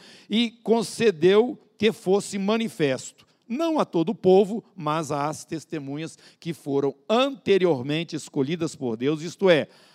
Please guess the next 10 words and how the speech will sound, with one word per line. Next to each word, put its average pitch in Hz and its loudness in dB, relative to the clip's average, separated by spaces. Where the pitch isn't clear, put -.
a 185 2
nós 185 2
que 165 -4
comemos 170 -2
e 160 -2
bebemos 156 0
com 160 -4
ele 147 2
depois 156 -2
que 151 -2